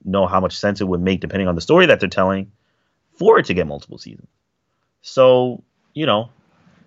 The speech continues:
I have no problem with it whatsoever, and I'm looking forward to them just continuing to pump out different series and different movies and so on, um,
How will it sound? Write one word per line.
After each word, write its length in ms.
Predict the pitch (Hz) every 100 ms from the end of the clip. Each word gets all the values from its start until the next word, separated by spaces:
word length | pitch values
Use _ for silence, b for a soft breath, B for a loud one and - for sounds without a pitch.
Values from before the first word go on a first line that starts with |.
| -
I 200 | 113 131
have 100 | 120
no 140 | 117
problem 300 | 117 110 107
with 100 | 104
it 40 |
whatsoever, 460 | 98 95 90 90 85
and 80 | 80
I'm 140 | 82
looking 220 | 87 85
forward 280 | 76 85 82
to 220 | - 78 76 _ _ _ _ _ _
them 240 | 87 101
just 180 | 92 92
continuing 520 | - 85 123 123 123
to 220 | 107 85 - _ -
pump 200 | - 117
out 180 | 117 113
different 320 | 82 147 160 127
series 640 | 147 147 147 143 139 - _ _ _ _ _ _
and 180 | 95 98
different 300 | 120 - 101
movies 400 | 123 120 120 107
and 160 | 95
so 160 | 92 104
on, 420 | 104 101 95 101 - -
um, 440 | 82 80 78 113